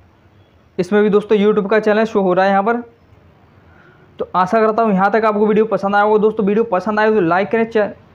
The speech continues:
और चैनल को सब्सक्राइब करना ना भूलें, ताकि आने वाली ऐसी नॉलेज वीडियो आपको मिले सबसे पहले। आप साइबर कैफे चलाते हैं या एक YouTuber हैं या आप जानकारी प्राप्त करना चाह रहे हैं, मेरे द्वारा दी गई जानकारी सभी के लिए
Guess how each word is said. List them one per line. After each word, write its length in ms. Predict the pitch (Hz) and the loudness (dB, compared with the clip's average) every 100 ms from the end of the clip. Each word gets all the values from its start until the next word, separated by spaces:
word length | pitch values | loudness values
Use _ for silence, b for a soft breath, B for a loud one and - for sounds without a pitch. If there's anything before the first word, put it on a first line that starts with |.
| - | -6
और 180 | 175 180 | -4 -2
चैनल 180 | 202 196 | -2 -2
को 80 | 202 | -2
सब्सक्राइब 480 | - 185 - 214 208 | -4 -6 -2 -4 0
करना 240 | 202 208 | -2 -2
ना 180 | 185 165 | 0 -2
भूलें, 280 | 190 220 247 - B B B _ | 0 0 -2 -12 B B B _
ताकि 180 | 185 180 | -4 0
आने 200 | 190 185 | 0 0
वाली 180 | 196 208 | 0 0
ऐसी 240 | 185 196 208 | 0 -2 -2
नॉलेज 300 | 185 185 202 | 0 2 2
वीडियो 300 | 196 208 226 | 2 0 0
आपको 280 | 175 175 208 | -2 -2 -2
मिले 180 | 214 226 | -2 -2
सबसे 280 | 196 170 | -4 -4
पहले। 340 | 196 208 233 233 b b b _ - | -2 0 -2 -4 b b b _ -4
आप 120 | 190 | -4
साइबर 340 | - 175 175 | 0 -2 0
कैफे 200 | 190 190 | 0 0
चलाते 360 | 190 202 196 226 | 0 0 0 0
हैं 220 | 233 240 - 175 | -2 -6 -12 -4
या 140 | 180 | 0
एक 180 | 196 180 | 0 0
YouTuber 400 | 175 175 185 208 | -2 0 0 2
हैं 140 | 233 240 - - | 0 -4 -18 -6
या 140 | 175 190 | -2 -2
आप 120 | 180 | 0
जानकारी 360 | 170 160 196 | -2 0 0
प्राप्त 300 | 196 190 196 | 0 0 -2
करना 200 | 208 196 | -2 -2
चाह 140 | 196 196 | -2 -2
रहे 100 | 214 | -2
हैं, 80 | - b b b | -6 b b b
मेरे 200 | 180 214 | 2 2
द्वारा 220 | 214 220 | 2 0
दी 140 | 202 202 | 0 0
गई 100 | 220 | 0
जानकारी 360 | 202 190 208 240 | 0 0 -2 0
सभी 260 | 208 185 | -2 0
के 80 | 190 | 0
लिए 300 | 214 277 | 0 -2